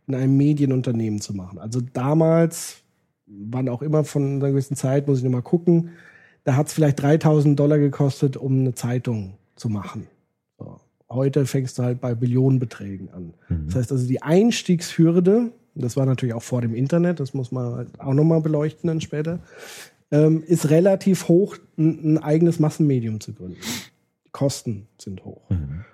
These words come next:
Speaker 1: Und das heißt, er sagt, dass wenige Konzernkonglomerate sozusagen den Markt beherrschen und Medienimperien aufbauen.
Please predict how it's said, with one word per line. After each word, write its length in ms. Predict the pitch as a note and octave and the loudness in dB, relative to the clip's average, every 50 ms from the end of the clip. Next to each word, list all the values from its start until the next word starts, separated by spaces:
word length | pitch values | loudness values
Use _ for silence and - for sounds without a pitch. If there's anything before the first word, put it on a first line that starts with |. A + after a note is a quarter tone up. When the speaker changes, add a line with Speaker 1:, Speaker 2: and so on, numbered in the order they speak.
| _ _ | _ _
Speaker 1:
Und 80 | - B2+ | -6 -4
das 140 | B2 - - | -4 -2 0
heißt, 280 | C3 C3+ D3+ D#3 D#3 | 0 2 2 0 0
er 140 | - D#3+ D3+ | 0 0 0
sagt, 460 | C#3 D3 D3+ D3+ D#3+ D#3 - - - _ _ _ _ _ _ | 2 4 4 2 2 0 -4 -14 -20 _ _ _ _ _ _
dass 280 | - C#3 B2 B2+ B2+ A#2+ | -6 -6 -4 -4 -2 0
wenige 720 | C#3+ D3+ F#3 G#3 A#3 A3 G#3+ G3 F#3+ F#3 F#3 F#3+ F#3+ G3 F#3+ _ _ _ _ - | 2 2 4 4 4 2 2 4 4 4 4 4 2 0 -4 _ _ _ _ -10
Konzernkonglomerate 1800 | - - C3+ B2+ C3 - - - D#3+ F#3 G3 G3 F#3 - - C#3 C3 B2 A2+ A2+ A#2 A#2 A2+ A2 G2+ G#2 G2+ G#2 A2 C3 C3 - F3 F#3+ A3+ A#3+ _ _ _ _ _ _ _ _ _ _ _ _ _ _ | -4 -2 -2 -2 -2 -2 -2 0 0 2 2 0 0 -2 -2 -2 -2 -2 -4 -4 -4 -4 -4 -6 -8 -10 -10 -10 -10 -10 -10 -6 -6 -6 -6 -6 _ _ _ _ _ _ _ _ _ _ _ _ _ _
sozusagen 440 | - D3 C#3 - D#3 C#3 D3 C#3+ C#3+ | -4 -4 -2 -2 0 0 2 2 4
den 160 | C#3 C3+ C3 | 4 4 4
Markt 460 | C3 C3 C3+ D#3+ G3 G#3+ - - _ | 2 2 2 2 2 2 0 -4 _
beherrschen 600 | - D3 B2 A2+ A2 A2+ A2+ A#2+ A#2+ - - D3+ C#3 | 0 0 0 0 -2 -2 -6 -8 -8 -8 -6 -6 -4
und 180 | C3 C3+ C3+ C3+ | -2 0 2 4
Medienimperien 1040 | C#3+ D3 D#3+ D3+ D#3+ D3 C#3+ C3 B2+ A#2+ - A#2+ A#2 A#2 A2+ G#2+ G#2 G#2 G2+ F2+ | 4 4 4 4 4 2 2 0 0 -2 -2 -2 -2 -2 -4 -4 -6 -6 -8 -10
aufbauen. 580 | D2+ E2+ E2+ E2+ _ _ - - F2+ F#2 - | -12 -14 -18 -20 _ _ -20 -20 -20 -20 -20